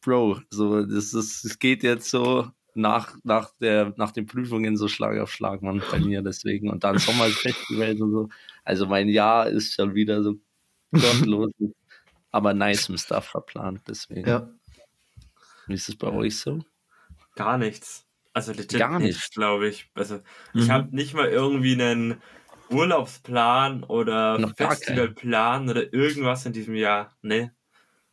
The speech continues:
Speaker 1: Nicht einen
Speaker 3: Also
Speaker 1: Urlaub?
Speaker 3: ich lebe aktuell <laughs> so ein bisschen ins Jahr rein.
Speaker 1: Ja.
Speaker 3: Aber ich seh vierundzwanzig total gechillt, sag ich dir ehrlich.
Speaker 2: Mhm.
Speaker 1: Ja, safe.
Speaker 2: Ja, ne, bei mir ist eigentlich alles voll mit Uni so. Ich hab jetzt Prüfungsphase
Speaker 1: Ja.
Speaker 2: bis
Speaker 1: Und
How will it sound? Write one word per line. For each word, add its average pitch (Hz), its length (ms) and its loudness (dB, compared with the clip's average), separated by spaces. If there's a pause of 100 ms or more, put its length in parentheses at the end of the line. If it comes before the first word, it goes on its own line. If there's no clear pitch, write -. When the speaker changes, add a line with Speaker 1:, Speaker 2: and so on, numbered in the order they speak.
(180)
Speaker 1:
Nicht 107 220 -6
einen 135 340 -2
Speaker 3:
Also 147 160 4
Speaker 1:
Urlaub? 143 160 4
Speaker 3:
ich 139 80 -8
lebe 160 320 2
aktuell 160 440 2
<laughs> 131 200 -8
so 156 140 4
ein 151 40 -2
bisschen 151 500 4
ins 139 100 -8
Jahr 135 300 4
rein. 107 300 2 (560)
Speaker 1:
Ja. 175 60 6
Speaker 3:
Aber 143 160 6
ich 147 120 0
seh 175 140 0
vierundzwanzig 175 680 -2
total 123 280 0
gechillt, 123 280 -2
sag 107 100 -2
ich 107 60 -4
dir 104 80 -2
ehrlich. 101 360 -4 (680)
Speaker 2:
Mhm. 156 200 2
Speaker 1:
Ja, - 220 -2
safe. - 220 -12 (1300)
Speaker 2:
Ja, 104 440 0 (180)
ne, 156 520 2
bei 113 120 0
mir 135 200 4
ist 117 120 0
eigentlich 117 320 2
alles 113 180 2
voll 113 200 2
mit 104 180 2
Uni 101 260 6
so. 98 460 0
Ich - 140 -6
hab 95 120 -2
jetzt - 280 -2
Prüfungsphase 131 840 4
Speaker 1:
Ja. 135 220 -4
Speaker 2:
bis - 380 4
Speaker 1:
Und 117 160 0